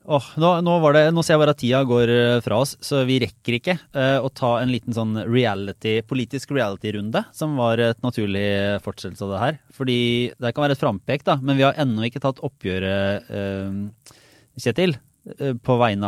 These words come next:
av Emilie Enger Mehl, vinner av Kompani Lauritzen, som, eh, der debatten jo, jo fortsetter. Så det blir, eh, neste uke.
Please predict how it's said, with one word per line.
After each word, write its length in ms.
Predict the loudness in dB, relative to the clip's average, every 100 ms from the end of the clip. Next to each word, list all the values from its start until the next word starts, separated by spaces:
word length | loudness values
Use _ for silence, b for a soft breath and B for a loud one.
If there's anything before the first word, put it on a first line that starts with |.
| -4
av 100 | -2
Emilie 320 | -2 -2 -2
Enger 160 | -4 -4
Mehl, 160 | -4 -4
vinner 460 | -4 -2 -2 -4 -6
av 400 | -6 -4 -4 -6 -16 _ b b b b -8
Kompani 240 | -2 0 2
Lauritzen, 460 | 2 0 -2 -2 -4 B B B B _ -20 _ _ -20 _
som, 300 | -4 -2 0 0
eh, 440 | 0 0 0 0
der 100 | 0
debatten 460 | 0 -2 -4 -4 -2
jo, 300 | -2 -2 -2
jo 140 | -2 -4
fortsetter. 480 | -6 -8 -10 -8 -8
Så 80 | -2
det 160 | 0 2
blir, 240 | 2 0 -4
eh, 220 | -4 -2
neste 400 | 0 -2 -6 -12
uke. 160 | -10 -10